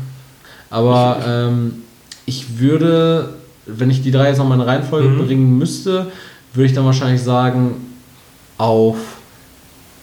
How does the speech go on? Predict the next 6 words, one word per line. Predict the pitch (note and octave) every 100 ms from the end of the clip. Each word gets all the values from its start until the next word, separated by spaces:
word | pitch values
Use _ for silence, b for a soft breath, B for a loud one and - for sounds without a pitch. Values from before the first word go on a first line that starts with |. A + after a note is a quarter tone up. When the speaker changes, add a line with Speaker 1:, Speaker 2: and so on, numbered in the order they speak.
| - -
Speaker 1:
Platz | - A#2 A2 G#2+ - - - - - - - - - -
eins | - B2 D#3 G3+ F#3+ - - -
ist | C3 - -
auf | A#2 -
jeden | A#2+ B2+ C3
Fall | C3 B2+ A#2+ A#2+ B2